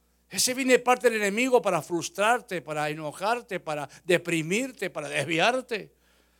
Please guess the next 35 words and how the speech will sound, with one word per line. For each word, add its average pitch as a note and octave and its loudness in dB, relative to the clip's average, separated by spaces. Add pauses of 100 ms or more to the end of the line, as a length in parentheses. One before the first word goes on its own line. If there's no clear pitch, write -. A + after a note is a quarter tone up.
(360)
Nosotros D#3+ -10
tenemos E3+ -8
que - -16
escuchar D#3 -4 (220)
la C3+ -4
buena E3+ 6
palabra C#3+ 0
que B2+ -12
viene C#3 -6
a C#3 -4
nuestra C3 -8
vida, B2+ -8
amén. D3 -14 (500)
Eh, F#3+ -12
eh, F#3+ -2
el, F#3 -2
tal G3+ 0
vez C4 0
el, G#3+ -4
el G3 2
ayer G3 2
fue B3 0
terrible, A#3+ 0 (180)
pero G#3 2
el F#3+ 2
hoy A3+ 12 (200)
en, E3+ -8
en E3 2
Cristo, A3 2
nuestro F#3+ 0
presente, G#3+ -4 (180)
es F3 -2
limpio, A3 2 (160)
es G3 0
puro B3+ 2